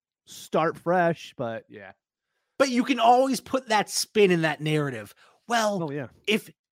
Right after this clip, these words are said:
Speaker 2: if this happens and then this, this, this, and this, he might get five points a game.
Speaker 1: He, he could. Uh, he could
Speaker 2: So
Speaker 1: get,
Speaker 2: I
Speaker 1: like, three catches week six, and I'm gonna need that week six.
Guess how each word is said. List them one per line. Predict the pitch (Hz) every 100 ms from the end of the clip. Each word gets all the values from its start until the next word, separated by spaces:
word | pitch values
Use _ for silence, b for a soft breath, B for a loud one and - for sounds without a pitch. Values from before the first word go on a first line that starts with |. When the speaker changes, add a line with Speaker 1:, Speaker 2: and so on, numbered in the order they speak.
| _ -
Speaker 2:
if | 180
this | - 277 277
happens | 269 294 277 277 254 240
and | - 185
then | 180 175
this, | 214 -
this, | 208 196
this, | - 196 -
and | 170
this, | 220 214 - _ _ _ _
he | -
might | 214 285 359
get | 392
five | 220 202
points | - 220 190
a | 226
game. | 349 381 113 _ -
Speaker 1:
He, | 190 202
he | 226
could. | 214 392 381 - 262
Uh, | 190
he | 190 254
could | - 330 180
Speaker 2:
So |
Speaker 1:
get, | 196
Speaker 2:
I | 302
Speaker 1:
like, | 392 -
three | 180 202 214
catches | 208 208 185 160 135
week | 135 143
six, | - 143 101 - -
and | 139
I'm | 151 165 143
gonna | 151 143
need | 135 135
that | 120 104 127
week | 110 -
six. | - 101 - -